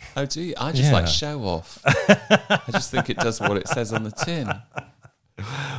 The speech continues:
Speaker 2: But that, uh, list was really good 'cause it had some friends of the podcast in. Dame Anna Rutherford, obviously, was
Speaker 1: Mm.
Speaker 2: there. Um,
Speaker 1: Is she gonna come on and be our guest?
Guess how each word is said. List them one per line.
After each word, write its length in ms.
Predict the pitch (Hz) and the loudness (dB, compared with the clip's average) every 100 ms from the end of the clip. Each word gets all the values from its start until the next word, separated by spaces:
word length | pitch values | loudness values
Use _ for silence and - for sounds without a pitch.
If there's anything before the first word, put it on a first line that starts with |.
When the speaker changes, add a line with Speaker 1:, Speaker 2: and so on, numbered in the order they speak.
| 104 - | -10 2
Speaker 2:
But 520 | 185 143 104 117 - - _ _ - 120 | 6 8 8 4 -2 -20 _ _ -20 -8
that, 380 | 123 160 156 151 _ _ _ _ _ _ | 4 4 4 -2 _ _ _ _ _ _
uh, 380 | 123 107 107 104 | 0 2 2 0
list 400 | 120 180 127 - | 2 2 2 -2
was 160 | 139 127 | -6 -4
really 140 | 180 151 | -4 -4
good 200 | 196 - | -6 -4
'cause 160 | 135 | -4
it 80 | 123 | -2
had 180 | 135 143 | -4 -4
some 160 | - | -6
friends 300 | 123 123 117 110 | -2 0 0 -2
of 60 | |
the 60 | 104 | -2
podcast 680 | 117 - - 92 90 - - - | -4 -4 0 0 -2 -8 -16 -8
in. 420 | 90 87 107 151 - _ _ _ _ _ _ _ - | -6 -4 -4 -6 -10 _ _ _ _ _ _ _ 0
Dame 320 | 107 104 104 | 2 4 2
Anna 260 | 104 101 92 | 2 2 2
Rutherford, 540 | 95 92 - 90 90 - | 2 0 -2 -4 -4 -6
obviously, 720 | 95 90 - 87 82 101 139 - | -8 -8 -6 -6 -4 -4 -8 -4
was 200 | 101 90 | -2 0
Speaker 1:
Mm. 40 | |
Speaker 2:
there. 480 | 87 82 85 113 143 _ - | 0 0 -2 -4 -6 _ -8
Um, 520 | 90 85 82 85 107 _ | -4 -4 -4 -6 -10 _
Speaker 1:
Is 80 | - | 0
she 160 | - 139 | 2 2
gonna 140 | 139 135 | 0 -2
come 240 | - 139 | -2 2
on 160 | 139 147 | 4 4
and 80 | 143 | 4
be 140 | 139 | 4
our 160 | 123 127 | 4 0
guest? 540 | 135 131 156 - - | -4 -6 -6 -8 -8